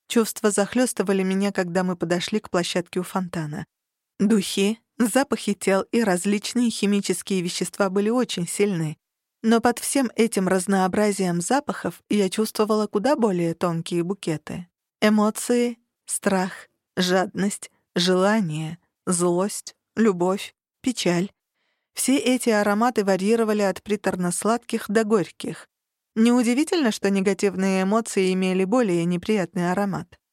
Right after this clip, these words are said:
Вернёмся к делу. Вампиры, сидевшие на бетонной скамейке, начали источать запах гнилых фруктов, запах страха, ещё до того, как Костя даже взглянул на них. «Кто из вас Скретч?» — спросил он жёстким голосом.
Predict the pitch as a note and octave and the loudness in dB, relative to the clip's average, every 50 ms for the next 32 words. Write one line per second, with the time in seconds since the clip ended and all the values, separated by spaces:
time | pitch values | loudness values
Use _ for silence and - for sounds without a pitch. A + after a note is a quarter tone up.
0 | _ _ _ _ _ _ _ _ _ - A3+ B3 B3 B3 C#4+ E4 D4+ - - G3+ | _ _ _ _ _ _ _ _ _ 0 0 2 2 2 -2 -4 -2 -2 -4 -4
1 | G3+ F3 F#3+ F3 E3 E3+ F3+ - _ _ _ _ _ _ _ _ - G#3 A3 B3 | -2 -2 0 0 0 -2 -4 -4 _ _ _ _ _ _ _ _ -2 2 2 2
2 | A#3 A3 - D4+ D#4+ - B3 G#3+ - G#3 G3+ F#3 G3 F#3 - - - G3+ F#3+ F#3+ | 2 2 2 0 2 2 0 0 0 0 0 2 0 0 0 0 0 0 2 2
3 | G3 F#3 G3 G3+ - - G3 F#3+ F#3 F#3 F3+ - - - G#3 G#3+ B3 D4 C#4+ B3 | 0 0 -2 -2 0 0 0 2 2 0 0 -2 -2 -2 -2 -2 0 -2 -4 -4
4 | - G#3 G3 A3 C#4+ C#4+ - - B3 A3+ A3+ G#3+ - - - G#3 - - D4 D4 | -2 0 0 0 0 0 -2 -2 0 0 0 0 -2 -2 -4 -4 -2 -2 -2 -2
5 | - - - A3+ A#3+ - - A#3+ - G#3+ G#3 A3+ A3+ A3+ A3+ A#3 A#3 - - - | -2 -2 0 0 0 0 -2 -4 -2 0 2 2 2 2 2 0 -2 -4 -6 -4
6 | - G#3 - - - - - - - - _ _ _ _ _ - A#3 - C4+ B3+ | -4 -4 -4 -6 -10 -12 -12 -12 -18 -20 _ _ _ _ _ -4 0 2 2 2
7 | - D4 - - - - D#4+ B3 F3 C#3+ - - D#3+ D#3 - _ _ _ _ _ | 0 -2 -4 -4 -2 0 0 0 0 -2 -6 -10 -10 -10 -12 _ _ _ _ _
8 | _ _ - G#3 G#3+ - - F#3+ F3 E3 G#3+ B3+ - B3+ G3+ F3+ - F3+ E3 - | _ _ 0 2 2 2 2 0 2 2 2 2 2 0 -2 0 -2 -2 -4 -2
9 | - F3+ E3 - - - G#3 F3+ E3+ E3+ - F3+ E3 E3 - E3+ F#3+ G3+ A#3 D4 | -4 -4 -4 -2 -4 -4 -2 -2 -2 0 -2 -2 -4 -4 -2 0 0 2 2 2
10 | D4 G#3 D#3 D3+ E3 E3 F#3 - - - - _ _ _ _ _ _ _ _ _ | 0 0 -2 -4 -4 -6 -8 -10 -12 -16 -20 _ _ _ _ _ _ _ _ _
11 | _ _ _ - - - F#3+ F3+ E3+ E3 E3+ F#3 F#3+ F#3+ - - - - - - | _ _ _ -16 0 2 4 4 4 4 2 2 0 0 0 -4 -8 -6 -4 -4
12 | G3 - - _ - - - - _ _ _ - - - - A#3+ A#3+ A3+ - A3+ | -4 -4 -6 _ -8 -8 -8 -8 _ _ _ -14 -12 -2 0 0 0 2 2 2
13 | A3+ G#3+ G#3 A3 G3+ - G#3+ G3 - - - - G#3+ G#3+ G#3 G3 F3 D#3+ D#3 E3+ | 4 4 2 0 2 2 0 0 0 -2 -4 -2 0 0 2 2 0 0 -2 -6
14 | - - - - | -8 -10 -10 -10